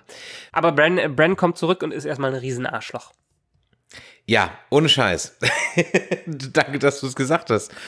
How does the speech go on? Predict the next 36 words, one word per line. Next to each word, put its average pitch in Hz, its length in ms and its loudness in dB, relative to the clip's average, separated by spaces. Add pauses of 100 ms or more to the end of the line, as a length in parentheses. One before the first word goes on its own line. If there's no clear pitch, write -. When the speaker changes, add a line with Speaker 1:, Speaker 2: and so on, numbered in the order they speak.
(180)
Speaker 2:
Hab 131 80 4
ich 131 60 2
mir 139 120 4
auch 147 80 2
gedacht 135 180 4
so, 117 100 4 (360)
okay, 139 240 2
du 120 100 6
hättest 123 220 0
auch 110 100 2
mal 117 120 2
einfach 107 180 2
was 101 160 2
Nettes 131 320 0
sagen 82 300 2
können, 80 380 -2
ja. 92 200 0 (320)
So. 87 280 -6 (200)
Speaker 1:
Ja. - 140 -8 (380)
Speaker 2:
„Schön, 127 280 2
dich 123 200 -2
zu 127 120 -2
sehen“ 127 480 0
<laughs> 120 100 -4
oder 127 200 4
sowas, 120 440 2
ja. 101 200 0 (480)
Äh, 92 400 0
nein. 80 340 -6 (1120)
Speaker 1:
Soll 156 240 4
aber 160 200 6
auch 143 120 2
in 139 120 0
diesem 165 300 2
Fall 165 260 2
wahrscheinlich 139 560 2